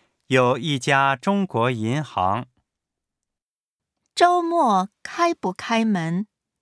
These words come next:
Speaker 1: 星期六和星期天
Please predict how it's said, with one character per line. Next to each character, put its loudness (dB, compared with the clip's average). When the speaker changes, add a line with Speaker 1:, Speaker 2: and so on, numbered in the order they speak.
Speaker 1:
星 0
期 -2
六 0
和 2
星 0
期 0
天 -4